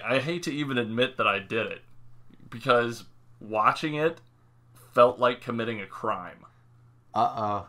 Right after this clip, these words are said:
Speaker 2: What was it?
Speaker 1: I watched a Serbian film.
Speaker 2: Oh my gosh. <laughs>
Speaker 1: I have no words. Uh,
Speaker 2: During your quarantine, you watched this?
Speaker 1: Yeah. 'Cause I'm just like, "You know what? If I don't watch it now,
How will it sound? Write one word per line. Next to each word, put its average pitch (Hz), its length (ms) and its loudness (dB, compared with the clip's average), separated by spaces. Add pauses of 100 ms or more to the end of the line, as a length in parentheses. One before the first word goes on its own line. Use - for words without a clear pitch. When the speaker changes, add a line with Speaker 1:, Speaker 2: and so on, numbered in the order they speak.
(260)
Speaker 2:
What 113 320 0
was 139 280 4
it? 113 200 0 (140)
Speaker 1:
I 101 160 2
watched 127 380 4
a 107 40 -6
Serbian 104 560 -2
film. 80 420 -12 (120)
Speaker 2:
Oh 135 340 8
my 101 240 0
gosh. 131 640 2 (500)
<laughs> - 380 -16
Speaker 1:
I 127 240 4
have 139 560 -2 (380)
no 120 360 4
words. 101 760 -2 (440)
Uh, 113 420 4
Speaker 2:
During 127 280 2
your 123 240 -2 (120)
quarantine, 127 600 -2
you 131 80 -6
watched 131 380 0
this? 123 140 -2
Speaker 1:
Yeah. 98 220 0 (720)
'Cause 135 240 -2
I'm 139 160 -2
just 147 220 -2
like, 139 200 -2
"You 156 60 -2
know 156 140 -2
what? 151 320 -2 (880)
If 139 120 -2
I 165 120 2
don't 190 200 0
watch 127 280 0
it - 80 -10
now, 110 520 -2